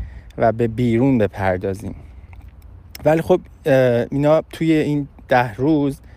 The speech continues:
به شما یک فضایی رو بر شما ایجاد می‌کنن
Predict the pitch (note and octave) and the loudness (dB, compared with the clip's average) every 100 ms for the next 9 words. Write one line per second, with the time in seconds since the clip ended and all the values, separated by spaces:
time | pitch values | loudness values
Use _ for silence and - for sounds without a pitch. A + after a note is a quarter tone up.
0 | - - - - - - - - C3 B2+ | -20 -20 -20 -20 -20 -20 -20 -4 -4 -2
1 | C#3 C3+ D3 D#3 D#3+ D#3+ D3 - - - | -2 0 0 0 0 -2 -6 -18 -20 -16
2 | - D#3+ - C#3+ B2 D#3 E3 C#3 A#2+ - | -8 -6 0 0 2 2 2 0 -2 -4
3 | A2+ G#2+ A2+ G#2 A2+ - G#2 G2+ G#2 | -4 -2 -2 -2 -4 -8 -6 -6 -8